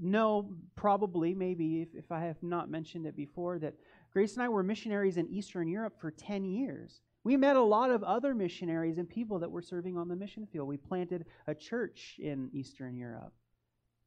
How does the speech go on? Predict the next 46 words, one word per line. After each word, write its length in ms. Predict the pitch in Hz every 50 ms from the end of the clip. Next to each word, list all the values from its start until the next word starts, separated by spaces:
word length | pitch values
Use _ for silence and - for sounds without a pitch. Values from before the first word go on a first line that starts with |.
| _ _ _ _ - _ _ -
And 260 | 175 196 196 190 151 - -
there's 180 | 208 233 240 -
all 260 | - 175 180 220 240
kinds 360 | - - - 262 262 247 220
of 140 | 226 - -
people 320 | - 185 202 202 262 262
that 120 | 240 220 180
go 140 | - 180 185
on 120 | 190 190
the 60 | 185
mission 300 | 165 170 180 175 - 214
field 300 | 202 - 233 240 262 247 254 -
for, 260 | 190 165 151 151 156 - _
for 120 | - 170 151
the 100 | 147 139
wrong 420 | 127 131 135 135 135 127 131 127
reason. 480 | 123 123 123 123 120 120 120 - 110 123
I 60 | 131
don't 120 | 135 131 131
know 140 | 135 135 131
if 160 | 123 - -
you 120 | 127 123
are 120 | 123 123 123
aware 260 | 123 120 120 123 120
of 120 | 120 120
that, 180 | 113 113 117 -
but, 220 | - 123 113 110 - _ _ _ _ _ -
but 200 | 156 151 - -
for 120 | 196 196
the 100 | 165 147
wrong 420 | 139 127 135 135 131 131 131 127
reasons. 680 | 127 127 123 120 117 110 107 95 95 90 98 127 - _ _ _ - _ _ _ _ _ _ _ _ _ _ _ _ _ _ -
There 160 | 190 208 208
was 120 | 196 165
this 200 | 175 180 - -
one 560 | 151 160 165 175 190 190 190 185 175 180 - - - - - 143 135
guy 240 | 170 175 165 170
I 140 | 165 156 151
was 180 | 147 143 139 -
talking 420 | - 175 170 175 180 - 190 165 -
to 260 | - 151 143 143 135
who 100 | 147 147
was 160 | 143 143 135
a 60 | 139
missionary 580 | 131 139 170 170 - - 156 139 131 131 131 135
who 300 | 131 131 131 127 123